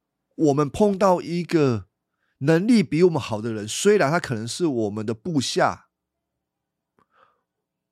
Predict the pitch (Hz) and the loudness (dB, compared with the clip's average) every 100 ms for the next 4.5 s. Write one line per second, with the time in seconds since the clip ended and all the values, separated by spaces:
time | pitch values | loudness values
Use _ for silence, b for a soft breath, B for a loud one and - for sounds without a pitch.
0 | _ _ _ _ _ _ _ _ - 151 | _ _ _ _ _ _ _ _ -2 0
1 | 160 156 185 185 190 190 - _ _ _ | 2 4 2 0 -4 -6 -12 _ _ _
2 | _ _ _ _ _ - 139 - 123 107 | _ _ _ _ _ -6 -6 -2 -4 -2
3 | 123 139 - 139 110 - 156 156 131 113 | -2 -2 0 -2 -2 -4 -4 2 2 2
4 | 127 85 95 90 | 0 -2 -10 -12